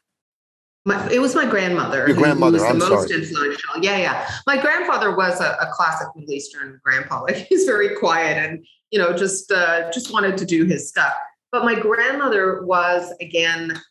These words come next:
Speaker 1: uh, a person who was very upbeat, very dynamic, uh, very adventurous. Uh, she did not like being in the house, and yet much of her life was, uh, being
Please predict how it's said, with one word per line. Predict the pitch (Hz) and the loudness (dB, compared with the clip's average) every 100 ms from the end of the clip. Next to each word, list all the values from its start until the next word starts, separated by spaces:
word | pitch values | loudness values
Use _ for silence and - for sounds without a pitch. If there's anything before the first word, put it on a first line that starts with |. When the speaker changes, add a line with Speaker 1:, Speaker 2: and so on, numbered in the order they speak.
| _ | _
Speaker 1:
uh, | - 175 170 - 180 180 | -4 0 0 0 -2 -2
a | - | 0
person | 214 208 208 190 | 0 2 -2 0
who | 185 175 170 | 2 2 2
was | 165 - 160 | -2 -6 -12
very | 160 180 196 208 - | 0 2 2 2 0
upbeat, | 180 - 165 156 147 156 | -2 -4 -4 -4 -4 0
very | 175 180 196 | 0 2 0
dynamic, | 190 160 160 _ 156 139 143 143 139 143 _ | 0 0 -2 _ -2 0 2 0 -4 -8 _
uh, | 151 143 143 | 0 2 0
very | 170 175 226 190 | 0 0 0 0
adventurous. | 170 143 143 143 139 123 - - _ - | -2 -4 -6 -10 -8 -8 -12 -20 _ -4
Uh, | 160 - | -4 -2
she | - 202 190 | -4 0 2
did | 185 180 | 0 0
not | 165 165 190 190 | -2 0 0 0
like | 185 - | -2 0
being | 180 175 165 | 0 2 0
in | |
the | 151 139 | -2 -2
house, | 143 165 196 - | -2 -2 -4 -2
and | 175 165 | -2 0
yet | 151 196 - | -2 -2 -2
much | 170 180 | -2 -2
of | 196 180 | -8 -4
her | 190 185 | -2 0
life | 202 277 190 185 165 | 0 0 -4 -10 -2
was, | 170 165 175 175 - - 165 | 2 2 2 -2 -8 -2 0
uh, | 156 147 156 | 0 -2 -6
being | 175 180 175 175 180 180 | -2 0 2 0 -4 -8